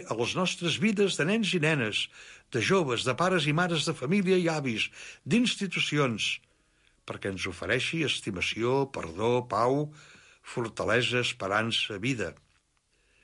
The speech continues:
Fem un compromís de deixar-lo entrar a les nostres vides, no només una estona els diumenges, o quan ens trobem malament o tenim necessitats,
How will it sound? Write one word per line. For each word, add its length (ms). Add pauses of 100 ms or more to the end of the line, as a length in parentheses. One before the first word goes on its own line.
(320)
Fem 300
un 160
compromís 800 (160)
de 160
deixar-lo 480
entrar 480
a 160
les 160
nostres 560
vides, 420 (800)
no 80
només 380
una 160
estona 320
els 160
diumenges, 600 (680)
o 80
quan 240
ens 160
trobem 240
malament 500
o 80
tenim 300
necessitats, 640